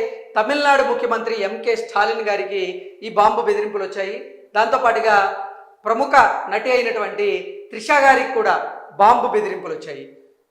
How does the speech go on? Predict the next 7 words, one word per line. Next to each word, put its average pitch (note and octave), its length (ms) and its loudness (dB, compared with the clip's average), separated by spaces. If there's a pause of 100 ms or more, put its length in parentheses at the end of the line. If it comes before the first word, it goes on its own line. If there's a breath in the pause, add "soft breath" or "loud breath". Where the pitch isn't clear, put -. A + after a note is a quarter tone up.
దాంతోపాటుగా B3 840 6 (240)
తమిళనాడు C#4+ 400 4
గవర్నర్ B3+ 520 2
అయినటువంటి A3 500 -2 (440)
రవి A3+ 220 -2
గారికి C#4 380 4
కూడా G#3+ 500 2